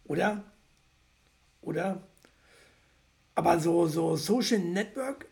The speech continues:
Social, äh, nicht, doch, Social Network, mm, ist eigentlich nur die größten drei, Twitch, äh, hier, Twitter, Instagram und Facebook,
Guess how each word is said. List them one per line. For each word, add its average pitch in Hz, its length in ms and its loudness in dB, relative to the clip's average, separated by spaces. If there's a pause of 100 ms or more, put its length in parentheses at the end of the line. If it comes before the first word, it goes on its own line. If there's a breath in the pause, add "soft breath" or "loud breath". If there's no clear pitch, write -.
(640)
Social, - 440 -6
äh, 190 640 -4
nicht, - 420 -8
doch, 190 100 -4
Social 208 600 -2
Network, 233 520 -2 (140)
mm, 175 600 -8 (340)
ist - 200 -14
eigentlich 214 360 0
nur 226 180 6
die 208 80 -2
größten 190 460 -2
drei, 180 300 -2 (120)
Twitch, - 640 -6
äh, 180 220 2
hier, 170 440 0
Twitter, 269 500 -4 (1700 soft breath)
Instagram 220 640 0
und 196 160 0
Facebook, 151 600 -6